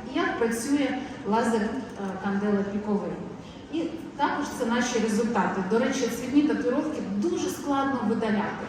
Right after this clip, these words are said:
реально складно, але це можливо. Ось це татуювання піковий ми самі, самі набили, ну, наняли майстра,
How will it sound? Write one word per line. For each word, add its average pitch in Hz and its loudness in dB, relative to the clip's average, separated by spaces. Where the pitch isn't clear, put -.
реально 220 0
складно, 175 -6
але 233 0
це 285 -2
можливо. 196 -2
Ось 262 2
це 339 2
татуювання 262 0
піковий 262 2
ми 285 4
самі, 240 4
самі 226 2
набили, 269 4
ну, 330 -4
наняли 220 2
майстра, 226 0